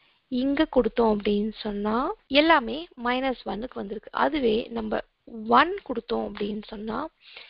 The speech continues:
என்ன ஆகுதுன்னு பார்க்கலாம். பாருங்க, அது மைனஸ் டூ, மைனஸ் டூக்கு போயிடுச்சு. இதுவே நமக்கு த்ரீ பாயிண்ட் ஃபைவ் ஆ இருந்ததுன்னா மைனஸ் ஃபோர் போயிடும்.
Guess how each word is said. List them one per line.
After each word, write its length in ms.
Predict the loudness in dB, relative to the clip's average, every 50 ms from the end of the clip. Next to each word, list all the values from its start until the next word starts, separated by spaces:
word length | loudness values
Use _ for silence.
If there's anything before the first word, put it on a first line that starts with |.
| -20 _ _ 0 2
என்ன 120 | 4 6 8 8 8
ஆகுதுன்னு 360 | 6 6 4 2 0 0 0 -2
பார்க்கலாம். 440 | -2 -2 -2 -2 0 0 0 0 -2 -4 -8 _ _ _ _ _ 4
பாருங்க, 300 | 4 6 6 6 4 2 2
அது 80 | 2 4 4 4
மைனஸ் 340 | 6 6 6 4 4 2 0 0
டூ, 80 | 2 2 4 4 4
மைனஸ் 340 | 2 4 2 0 -2 -4 -4 -2
டூக்கு 220 | 0 0 2 0 2 6
போயிடுச்சு. 400 | 6 6 6 6 4 -2 -4 -6 -6 -8 -14 -20 -20 -20 -20 _ -6 -2 0
இதுவே 300 | 2 2 4 4 6 4 4 2 0
நமக்கு 340 | -2 -2 -2 -2 -2 0 0 0 -2 -4 _ _ _ _ _ _ _ -6 0
த்ரீ 120 | 2 2 2 4 4
பாயிண்ட் 300 | 6 6 6 4 2 -2 -4
ஃபைவ் 340 | 0 4 4 4 6 6 6 6
ஆ 20 | 6 6 4
இருந்ததுன்னா 580 | 4 2 2 0 0 0 0 0 0 0 0 0 -2 -4 -6 _ _ _ _ _ _ _ _ _ _ _ _ _ _ _ _ _ _ _ _ _ _ _ _ _ _ _ _ _ _ _ _ _ _ _ _ _ _ _ _ _ _ _ _ _ _ _ _ _ _ _ _ _ _ _ _ _ _ _ _ _ _ _ _ _ -2
மைனஸ் 440 | 2 2 2 4 2 0 -2 -4 -2 2
ஃபோர் 240 | 4 4 4 4 2 0
போயிடும். 300 | 0 0 0 0 -4 -8